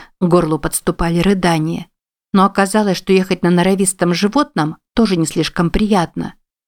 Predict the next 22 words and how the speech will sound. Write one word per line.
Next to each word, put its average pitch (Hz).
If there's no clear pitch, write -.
Крес 180
изо 170
всех -
сил 202
цеплялась 170
за 175
поводья, 175
и 190
через 175
несколько 175
часов 170
запястье 175
свело 170
судорогой, 180
а 185
лодыжки, 180
тершиеся 175
о 170
седло – 180
покраснели 160
и 165
заныли. 170